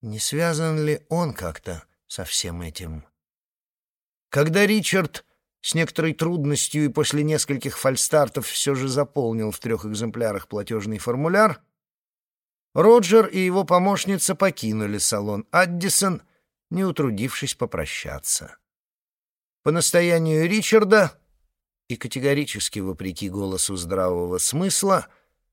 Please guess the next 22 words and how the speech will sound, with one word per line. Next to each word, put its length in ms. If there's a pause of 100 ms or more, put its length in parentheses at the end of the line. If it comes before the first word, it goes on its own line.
(140)
Кристофер 640
заказал 640 (320)
еще 500
два 340
больших 560
виски. 540 (840)
Разговор 520
их 200 (360)
возобновился, 1080 (500)
постепенно 760
делаясь 500
все 320
громче — 640 (540)
а 60
затем 320
все 220
путаннее, 840 (460)
а 80
еще 400
позднее 580
все 220
бессвязней. 1000